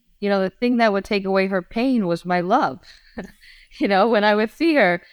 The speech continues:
I would sit with her, I would touch her, I would kiss her. We, we had such a very close relationship. And I, and I always was just,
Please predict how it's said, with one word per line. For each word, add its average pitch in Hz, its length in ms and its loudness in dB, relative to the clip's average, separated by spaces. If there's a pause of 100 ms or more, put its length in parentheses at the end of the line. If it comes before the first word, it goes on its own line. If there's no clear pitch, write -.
(180)
I 175 120 2
would 180 240 -2
sit - 180 -4
with 233 200 -2
her, 214 280 4
I 175 160 4
would 175 260 -2
touch 233 280 0
her, 233 100 2
I 202 120 4
would 180 180 -6
kiss 226 220 0
her. 214 180 2
We, 190 120 -2
we 196 300 -2
had 214 320 -2
such 220 240 -4
a 202 80 0
very 202 320 2
close 196 400 -2 (400)
relationship. 202 720 0
And 180 140 0
I, 175 240 -2 (360)
and 185 80 -2
I 196 120 2
always 220 240 0
was 226 160 -2
just, - 240 -12